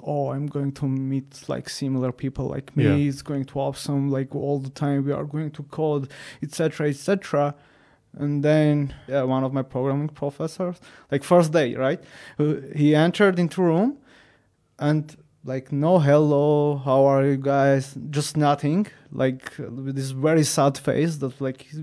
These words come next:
Speaker 1: we are going to kill him, this, this kind of face. And he just started talking about his topic, just
Speaker 2: Yeah.
Speaker 1: started talking, like, no one is listening and
Speaker 2: Yeah.
Speaker 1: everything is continuing. And I'm sitting there, he's explaining something, I'm trying to understand what is happening.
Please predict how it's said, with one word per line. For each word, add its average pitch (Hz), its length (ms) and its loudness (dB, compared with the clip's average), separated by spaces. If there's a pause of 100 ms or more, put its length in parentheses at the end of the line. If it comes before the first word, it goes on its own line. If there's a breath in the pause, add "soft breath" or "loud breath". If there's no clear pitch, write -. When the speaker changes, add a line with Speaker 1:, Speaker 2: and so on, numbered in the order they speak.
(100)
Speaker 1:
we 135 140 -2
are 135 80 0
going 139 220 4
to 151 120 -4
kill 151 320 6
him, 139 240 4
this, 131 140 2
this 139 180 2
kind 143 260 0
of 139 120 0
face. 143 360 0 (580 loud breath)
And 156 360 -6
he 175 140 -4
just 185 260 -2
started 143 400 0
talking 131 380 -6
about 117 280 -4
his 117 140 -14
topic, - 400 -16
just - 160 -20
Speaker 2:
Yeah. 110 200 -2
Speaker 1:
started 196 380 2
talking, 165 560 -4 (360 loud breath)
like, 139 240 -2
no 143 120 2
one 156 160 2
is 139 140 -4
listening 135 680 0
and 127 140 -2
Speaker 2:
Yeah. 107 180 -6
Speaker 1:
everything 139 360 4
is 127 120 -2
continuing. 147 520 0
And 143 120 0
I'm 147 180 4
sitting 170 380 -4
there, 151 240 2
he's 135 260 -2
explaining 165 460 -2
something, 147 480 -2
I'm 139 140 -2
trying 156 320 -2
to 160 80 0
understand 139 520 0
what 135 200 2
is 139 100 -4
happening. 139 500 0